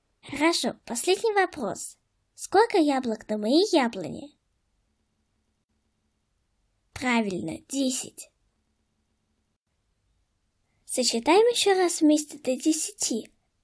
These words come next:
Отлично, повторяй за мной. Один, два, три, четыре, пять, шесть, семь, восемь, девять, десять.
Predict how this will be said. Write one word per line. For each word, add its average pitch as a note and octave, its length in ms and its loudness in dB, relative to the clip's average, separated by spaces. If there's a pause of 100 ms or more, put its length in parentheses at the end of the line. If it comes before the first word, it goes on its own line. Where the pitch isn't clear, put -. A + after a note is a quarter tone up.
(360)
Отлично, D4+ 600 2
повторяй A#3+ 540 0
за A4+ 140 2
мной. C4+ 400 2 (520)
Один, C#4+ 640 2 (220)
два, A#3+ 420 0 (460)
три, C#4 500 2 (280)
четыре, C#4+ 720 0 (420)
пять, B3 520 0 (340)
шесть, - 720 0 (280)
семь, C4 520 4 (480)
восемь, A#3 560 0 (340)
девять, A3+ 720 0 (320)
десять. - 640 4